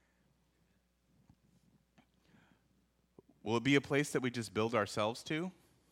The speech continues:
Or will it be a place that we actually get to participate and be filled fully with God? And how many people do we want to take on that life raft?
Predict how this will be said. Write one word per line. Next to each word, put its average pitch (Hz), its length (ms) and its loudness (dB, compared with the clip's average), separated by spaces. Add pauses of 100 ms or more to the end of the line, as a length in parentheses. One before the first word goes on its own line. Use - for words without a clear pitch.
(600)
Or 123 100 -6
will 127 160 0
it 123 60 -4
be 123 120 0
a 113 60 2
place 120 340 -4
that 104 120 -4
we 107 120 0
actually 104 340 0
get 98 200 -6
to - 80 -12
participate 95 800 -6
and 92 100 -14
be 92 100 -14
filled 95 420 -8 (100)
fully 76 240 -12
with - 200 -20
God? - 220 -12 (1800)
And 104 100 -12
how 110 100 -2
many 123 140 2
people 127 280 -8
do 120 100 -8
we 123 100 -4
want 120 220 -4
to - 40 -20
take 135 200 -4
on 104 120 -2
that 92 260 -4
life 90 280 -2
raft? - 360 -10